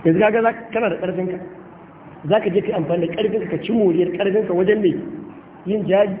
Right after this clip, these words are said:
da sana'a da kamawa. Amma sai ga mutum wata ya ritaya, sannan yake zai fara kasuwanci. Da ɗan abin da aka ba shi, la yusminu wa la yughni. An ba ka miliyan uku ko miliyan bakwai, me za ta yi maka? A lokacin kana son motsa,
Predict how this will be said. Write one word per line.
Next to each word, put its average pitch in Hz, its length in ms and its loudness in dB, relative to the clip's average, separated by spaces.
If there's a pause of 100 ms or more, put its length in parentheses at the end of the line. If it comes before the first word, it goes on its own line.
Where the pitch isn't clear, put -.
(140)
da 147 120 -8
sana'a 175 360 -4 (340)
da 156 60 -10
kamawa. 151 440 0 (480)
Amma 226 280 -2
sai 277 100 0
ga 254 100 2
mutum 220 240 2
wata 208 180 2
ya 220 160 4
ritaya, 185 420 2 (720)
sannan 202 260 2
yake 190 160 2
zai 180 120 4
fara 160 200 2
kasuwanci. 156 560 -4 (680)
Da 180 80 -4
ɗan 208 180 4
abin 208 200 2
da 190 100 4
aka 190 140 -2
ba 180 160 2
shi, 170 60 0
la 175 140 4
yusminu 175 300 0
wa 156 60 0
la 156 100 0
yughni. 151 520 2 (640)
An 160 100 0
ba 185 140 6
ka 175 120 0
miliyan 170 300 4
uku 175 280 -4 (400)
ko 170 60 2
miliyan 175 400 4
bakwai, 170 260 0 (380)
me 180 160 4
za 214 120 4
ta 185 60 -6
yi 180 60 0
maka? 151 140 -4 (1400)
A 170 100 2
lokacin 202 360 2
kana 202 200 0
son 180 120 -2
motsa, 190 280 -2